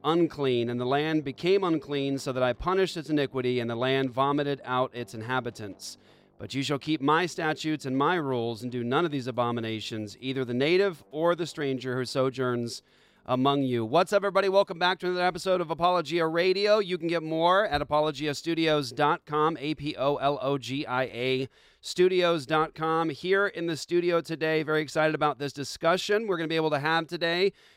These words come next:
Great level of respect for Brandon Robertson for, uh, connecting with us and, uh, providing the opportunity to have a discussion. I'm, uh, Pastor Jeff Durbin with Apologia Church,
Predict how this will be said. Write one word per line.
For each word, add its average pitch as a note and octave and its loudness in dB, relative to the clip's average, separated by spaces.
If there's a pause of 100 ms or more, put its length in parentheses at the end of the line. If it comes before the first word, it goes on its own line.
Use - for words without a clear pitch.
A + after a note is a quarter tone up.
(120)
Great E3+ 2
level E3+ 2
of D3 -4
respect E3+ -4
for E3+ -10
Brandon C#3 0
Robertson E3+ 0
for, B2+ 0 (420)
uh, B2+ 0
connecting E3+ 2
with E3+ 0
us F3+ -2
and, B2+ -2
uh, B2+ 2
providing C#3+ 0
the D3 2
opportunity C#3+ -2
to B2+ -4
have C#3+ 0
a D3+ -2
discussion. C#3+ -4
I'm, C#3+ 4
uh, C3 0
Pastor B2 -8
Jeff B2 -4
Durbin E3 0
with C#3 -4
Apologia B2+ -2
Church, A#3 0